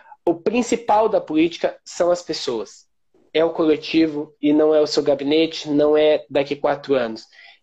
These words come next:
Então, vamos conversar sobre política e políticos eleitos ou reeleitos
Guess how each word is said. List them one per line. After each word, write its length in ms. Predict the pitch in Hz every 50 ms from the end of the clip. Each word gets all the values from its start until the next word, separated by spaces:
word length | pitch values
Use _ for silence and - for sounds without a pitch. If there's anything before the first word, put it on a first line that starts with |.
| _ -
Então, 680 | 131 135 135 - - 170 170 175 170 165 156 147 143 - - _ _ _ _ _ _ _ _ _ _ _ -
vamos 340 | 123 170 196 214 220 208 -
conversar 420 | - 196 190 185 185 - 180 170
sobre 220 | - - 160 -
política 540 | - 143 143 143 147 147 143 - - 151 143 -
e 80 | 151 147
políticos 600 | 147 - 175 180 185 202 190 - - 208 190 165
eleitos 760 | 180 175 165 175 175 170 151 139 - - - - - - - _ _ _ _ _ _ _ _ _ _ _ -
ou 160 | - 165 185
reeleitos 920 | 180 175 180 175 170 165 165 165 160 147 131 - - - 117 - - -